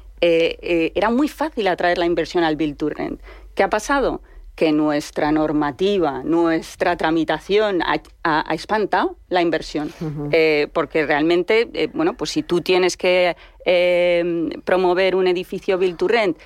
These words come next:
Speaker 1: y resulta que para cambiar la normativa, para poder obtener viviendas más pequeñas en vez de las que están estipuladas a un estudio de detalle, tal, se me va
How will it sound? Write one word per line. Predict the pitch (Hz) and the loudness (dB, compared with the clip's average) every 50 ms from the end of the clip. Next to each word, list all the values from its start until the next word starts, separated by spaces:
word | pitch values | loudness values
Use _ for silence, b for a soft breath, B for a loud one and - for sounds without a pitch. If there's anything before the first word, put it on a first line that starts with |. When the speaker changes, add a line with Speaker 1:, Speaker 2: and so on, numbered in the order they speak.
| B B | B B
Speaker 1:
y | - 170 | -2 0
resulta | 165 165 156 - 208 220 202 - 185 165 | 0 0 0 0 -2 -2 0 0 -2 -2
que | - 170 | -2 -4
para | 147 - 151 147 147 | -4 -2 -2 -2 -2
cambiar | - 156 151 156 170 175 180 | -2 -2 0 2 2 2 2
la | 185 185 | 2 0
normativa, | 185 185 185 185 185 180 180 175 - 196 196 196 185 - | 0 0 0 0 0 0 0 0 -2 0 0 0 0 0
para | 190 175 180 165 | 0 -2 -2 -2
poder | - - 180 180 180 180 180 180 | -2 0 2 2 2 2 2 0
obtener | 180 - - 180 180 180 | 0 0 0 0 0 0
viviendas | 170 180 180 185 180 185 175 | 0 0 0 2 2 2 0
más | 180 180 - | -2 -4 -4
pequeñas | - 175 160 196 190 190 185 180 - | -4 -4 -2 0 2 2 2 0 0
en | 180 180 | 0 0
vez | 175 175 | 0 2
de | 185 180 | 2 0
las | 175 175 - | 0 -2 -2
que | - | -6
están | 170 - - 185 190 | -6 -2 0 0 0
estipuladas | 180 - - - - - 185 190 196 185 180 175 | 0 -2 -4 -6 -2 0 2 2 2 2 0 0
a | 180 | 0
un | 175 180 | 0 0
estudio | 175 175 - 185 185 | 0 -2 -2 0 0
de | 180 180 | 2 2
detalle, | 180 175 - 196 202 190 170 | 0 0 0 0 0 0 0
tal, | 160 180 175 175 | 0 0 0 0
se | - - | -2 -2
me | 175 160 | -2 0
va | 175 202 190 | 2 0 0